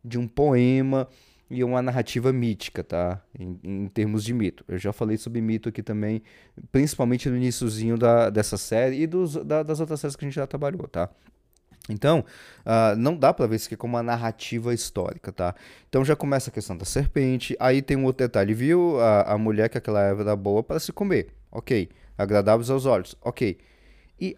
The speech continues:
árvore desejável para dar entendimento. Como assim? Assim, eu tô, eu tô olhando secamente para o texto em português, tô nem pegando hebraico. Como assim eu comer de uma árvore vai me dar entendimento?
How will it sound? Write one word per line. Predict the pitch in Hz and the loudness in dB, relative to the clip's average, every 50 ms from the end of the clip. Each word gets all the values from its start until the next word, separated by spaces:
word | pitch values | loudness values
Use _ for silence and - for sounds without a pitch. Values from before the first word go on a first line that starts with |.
| _ | _
árvore | - 151 180 214 202 202 190 196 175 | -4 -2 -2 -2 -2 -2 -2 -2 -2
desejável | 151 170 170 151 156 139 120 107 110 127 139 165 175 170 180 170 | 0 -2 -2 0 -2 -2 -2 -2 -2 -2 0 0 -2 -2 -6 -6
para | - - 156 139 120 | -6 -6 -6 -6 -4
dar | 113 117 127 143 | -4 -4 -4 -4
entendimento. | 156 151 - 147 147 143 135 147 143 131 120 117 110 104 - - - _ _ _ _ _ _ _ _ _ _ _ _ _ _ | -4 -6 -8 -10 -10 -10 -8 -6 -4 -4 -2 -2 -4 -4 -8 -14 -20 _ _ _ _ _ _ _ _ _ _ _ _ _ _
Como | - 285 320 320 | -14 -10 -8 -8
assim? | - - - 190 139 104 95 - - _ _ _ _ _ _ _ _ _ _ _ _ | -6 -6 -4 -4 -4 -6 -8 -12 -18 _ _ _ _ _ _ _ _ _ _ _ _
Assim, | - 117 - - 151 - | -4 -4 -2 -2 0 0
eu | - 135 | 0 2
tô, | - - | 2 2
eu | - - - - - 170 | 0 0 -4 0 0 2
tô | 143 - 185 | 6 6 8
olhando | 175 175 196 196 196 | 8 8 8 6 4
secamente | - - - - - 240 247 - - - 185 147 131 139 156 175 - - | 2 0 -2 0 0 0 0 0 -2 -2 -2 0 0 -2 -4 -6 -8 -10
para | 170 - 165 | -6 -4 -4
o | 151 | -4
texto | 135 - 156 165 165 - - 180 | -2 0 0 0 0 0 -2 -4
em | 170 190 | -4 -4
português, | 190 _ - 180 - - - 156 123 110 98 - | -6 _ -8 -8 -8 -8 -8 -4 -4 -4 -4 -4
tô | - 131 | -6 -10
nem | 165 233 349 | -10 -10 -10
pegando | - - 156 127 147 175 | -8 -6 -4 -4 -4 -4
hebraico. | 180 120 92 76 69 - - _ _ - - - - - - - _ - | -6 -6 -8 -8 -10 -10 -12 _ _ -20 -20 -20 -20 -20 -20 -20 _ -12
Como | - 302 320 262 | -8 -4 -2 -2
assim | 202 - - 185 147 - | -2 -2 -2 -4 -4 -4
eu | - 147 143 | -4 -6 -6
comer | - - 165 156 139 139 156 160 | -4 -4 -4 -2 0 0 0 0
de | 147 139 | 0 -2
uma | 139 139 131 123 | -2 0 0 2
árvore | 123 135 156 160 160 | 2 2 0 -2 -2
vai | 151 156 156 | -2 -2 -2
me | 156 147 131 | -2 -2 -4
dar | 117 131 135 - - - | -2 -2 -4 -4 -4 -8
entendimento? | 143 147 151 151 139 - _ - 139 139 131 120 113 113 113 113 117 117 113 101 - - - - - | -10 -8 -8 -10 -12 -12 _ -10 -8 -8 -8 -8 -6 -6 -4 -2 -2 -2 -2 -4 -6 -12 -18 -20 -20